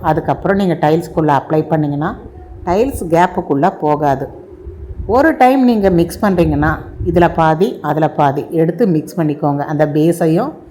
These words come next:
இந்த ஹார்ட்னரையும் மிக்ஸ் பண்ணிட்டு போடணும். அதுக்கப்புறம் போட்டு முடிச்சதுக்கப்புறம் இன்னும் பாதியை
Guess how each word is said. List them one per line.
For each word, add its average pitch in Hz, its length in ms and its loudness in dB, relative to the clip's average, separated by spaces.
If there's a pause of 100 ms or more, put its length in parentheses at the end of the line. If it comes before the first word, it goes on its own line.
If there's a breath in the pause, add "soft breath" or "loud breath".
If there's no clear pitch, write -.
(440 loud breath)
இந்த 240 140 2 (140)
ஹார்ட்னரையும் 160 600 2 (360)
மிக்ஸ் 208 280 -8
பண்ணிட்டு 185 380 0 (240)
போடணும். 156 420 0 (640)
அதுக்கப்புறம் 247 680 0
போட்டு 202 320 0
முடிச்சதுக்கப்புறம் 165 760 0 (400)
இன்னும் 285 300 2
பாதியை 180 360 4